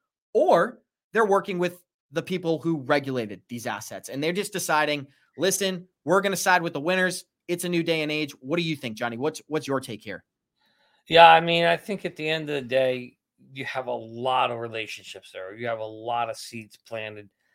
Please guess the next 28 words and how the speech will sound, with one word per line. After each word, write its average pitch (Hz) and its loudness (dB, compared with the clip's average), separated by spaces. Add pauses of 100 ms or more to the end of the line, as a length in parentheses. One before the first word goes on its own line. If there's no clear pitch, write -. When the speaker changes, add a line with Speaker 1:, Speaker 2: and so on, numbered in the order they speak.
Speaker 2:
Some 156 -2
of 175 4
those 165 0
seeds 135 -10
are 120 -6
gonna 113 -8
grow 113 0
and 107 -14
take 107 -8
off, 104 -4
and 107 -10
we're 113 -8
gonna 127 -6
have 127 -8
to 117 -12
wait 117 -6
and 107 -20
see 107 -12 (420)
which 135 0
ones 120 0
of 113 -12
them 107 -4
they 104 -6
are, 107 0 (280)
how 127 -2
significant 110 -10
it 104 -8
is. 104 -10